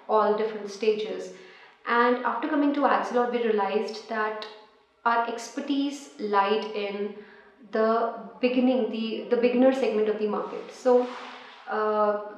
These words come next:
people at Axelor, all, all our mentors, whoever we met here, whoever we had sessions with, helped us realize that you cannot go after everyone at once. You have to focus all your energy, all your attention to one particular segment.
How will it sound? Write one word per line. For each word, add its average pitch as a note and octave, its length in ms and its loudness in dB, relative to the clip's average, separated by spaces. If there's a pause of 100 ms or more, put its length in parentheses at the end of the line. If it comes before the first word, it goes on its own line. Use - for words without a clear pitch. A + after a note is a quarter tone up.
(220)
people C4 260 0
at D#4 60 2
Axelor, A3+ 580 2
all, A3 260 2
all A#3 140 4
our B3+ 120 4
mentors, G#3+ 540 0
whoever G#3+ 320 -2
we B3 140 0
met G#3 260 -4
here, G3 460 -4
whoever G#3 320 -2
we G#3+ 140 -4
had G#3 220 -8
sessions A#3+ 480 -4
with, G#3 260 -2 (400)
helped B3+ 260 2
us D#4 200 -4
realize A#3 520 2
that C4 180 -2
you B3 80 -2
cannot B3 680 -2
go A#3 360 6
after B3+ 560 2 (140)
everyone B3 720 4
at G#3 300 0
once. - 400 -4 (220)
You A3 100 -6
have A3 160 -6
to B3 80 -8
focus B3 440 0
all A3+ 200 0
your A#3 180 2
energy, G#3+ 600 -2
all G#3+ 180 -2
your A3+ 100 0
attention G#3+ 520 -6
to B3 80 -4
one G#3 240 -4
particular B3 420 -2
segment. G#3 540 -8